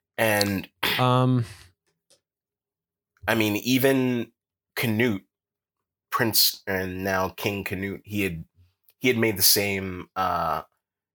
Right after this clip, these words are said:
Speaker 1: or he had the same questions I had because he, he thought because Thorfinn defeated Thorkel and Thorkel defeated,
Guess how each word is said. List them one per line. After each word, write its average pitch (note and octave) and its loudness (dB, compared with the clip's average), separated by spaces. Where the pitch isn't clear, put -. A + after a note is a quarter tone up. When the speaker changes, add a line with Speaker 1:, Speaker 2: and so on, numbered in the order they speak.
Speaker 1:
or A2+ 4
he A#2+ 2
had A#2 4
the A2+ 0
same A#2 4
questions A2 0
I A#2+ 6
had E2 -2
because G2+ 2
he, C3 0
he D#3+ 2
thought A2 2
because G2+ 0
Thorfinn A2+ 2
defeated G#2+ 0
Thorkel F#2 0
and F#2+ 0
Thorkel G#2+ 2
defeated, F#2+ 2